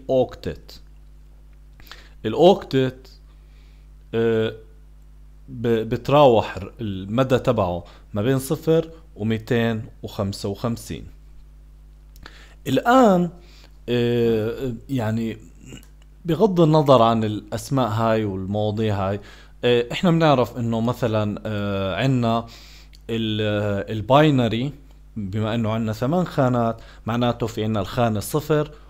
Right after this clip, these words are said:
واحد، واثنين، وثلاثة، وأربعة، وخمسة، وستة، وسبعة، لأنه إحنا بنبدأ من الصفر،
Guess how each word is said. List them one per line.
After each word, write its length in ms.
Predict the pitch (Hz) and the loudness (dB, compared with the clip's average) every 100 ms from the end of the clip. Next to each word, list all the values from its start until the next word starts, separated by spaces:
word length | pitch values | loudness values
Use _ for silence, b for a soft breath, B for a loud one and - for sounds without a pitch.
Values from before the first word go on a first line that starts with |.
| - | -14
واحد، 640 | 95 117 131 - 131 127 127 - - | 0 2 2 2 0 -2 -4 -14 -16
واثنين، 280 | 110 101 123 | -12 -4 -2
وثلاثة، 500 | 110 104 107 117 - | -2 -4 -2 -2 -2
وأربعة، 420 | 110 117 107 107 | -6 -6 -2 -2
وخمسة، 420 | 110 107 123 117 98 | -2 -4 -6 -6 -8
وستة، 340 | - 135 - | -8 -8 -8
وسبعة، 420 | 143 98 82 - - - - - - | -6 -6 -8 -12 -18 -20 -20 -20 -6
لأنه 220 | 98 117 | -4 -4
إحنا 220 | 113 123 | -4 -4
بنبدأ 360 | 107 110 107 98 | -2 -4 -4 -6
من 160 | 82 | -6
الصفر، 580 | 104 - 139 - 139 135 | -8 -8 -8 -4 -2 -4